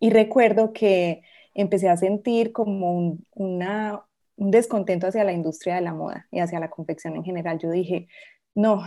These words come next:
esto definitivamente es netamente estética". Eh,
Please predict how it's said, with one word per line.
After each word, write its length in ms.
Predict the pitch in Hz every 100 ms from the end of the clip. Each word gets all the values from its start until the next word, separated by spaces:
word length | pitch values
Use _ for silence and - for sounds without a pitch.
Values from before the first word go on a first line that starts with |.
| 175 190
esto 600 | 175 - 190 185 180 - _ _ _
definitivamente 960 | - 175 202 202 190 180 175 175 185 208
es 260 | 208 - - _ _ -
netamente 580 | 202 208 208 202 190 202
estética". 920 | 190 - 220 214 220 208 214 202 202 - - _ _ -
Eh, 500 | 190 180 180 175